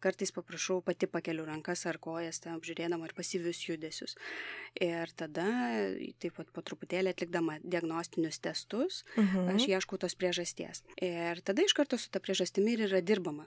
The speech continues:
Speaker 1: Na, nebent mes labai užtrunkam labai daug laiko, ar ne, nes ilga labai istorija
Speaker 2: Taip.
Speaker 1: ir tiesiog išeinam už laiko ribų, bet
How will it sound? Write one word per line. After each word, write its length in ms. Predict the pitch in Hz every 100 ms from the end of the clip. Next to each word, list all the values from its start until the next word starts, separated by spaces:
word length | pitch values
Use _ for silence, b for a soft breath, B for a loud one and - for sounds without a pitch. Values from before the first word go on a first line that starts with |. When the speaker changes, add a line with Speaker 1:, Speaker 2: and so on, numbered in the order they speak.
| _
Speaker 1:
Na, 140 | 190 196
nebent 300 | 180 180 185
mes 180 | 180 -
labai 360 | 180 165 196
užtrunkam 480 | 170 - 170 165 156
labai 260 | 160 165 170
daug 180 | 170 156 170
laiko, 380 | 185 277 -
ar 80 | 220
ne, 240 | 185 180 170
nes 240 | 160 -
ilga 320 | 165 160 180 175
labai 280 | 156 160
istorija 500 | 151 - 196 240 226 190
Speaker 2:
Taip. 200 | 202 170
Speaker 1:
ir 120 | 165
tiesiog 300 | - 165 175
išeinam 420 | - 170 170 165 165
už 100 | 170
laiko 240 | 170 170
ribų, 280 | 165 160 214
bet 160 | 190